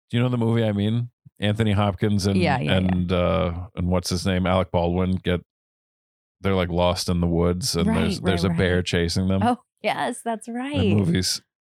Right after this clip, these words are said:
Speaker 1: I've watched the movie so many
Speaker 2: <laughs> Oh my
Speaker 1: times.
Speaker 2: God, it's, is that, is it that bad or that good?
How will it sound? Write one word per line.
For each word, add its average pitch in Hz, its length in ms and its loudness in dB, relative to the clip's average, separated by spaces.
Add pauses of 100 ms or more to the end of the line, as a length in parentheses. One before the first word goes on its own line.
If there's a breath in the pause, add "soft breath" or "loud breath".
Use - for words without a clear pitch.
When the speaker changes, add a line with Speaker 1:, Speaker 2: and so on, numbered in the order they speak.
(140)
Speaker 1:
I've 95 160 -2
watched 104 240 0
the 98 60 0
movie 87 240 0
so 87 240 0
many 87 180 0
Speaker 2:
<laughs> - 40 -2
Oh - 60 2
my 85 140 0
Speaker 1:
times. - 220 -2
Speaker 2:
God, 202 260 -2
it's, 196 440 -12 (160)
is 165 120 -2
that, 160 200 -2 (320)
is 175 200 -2
it 180 100 -2
that 151 240 0
bad 156 360 2
or 175 80 0
that 139 220 -2
good? 139 300 -4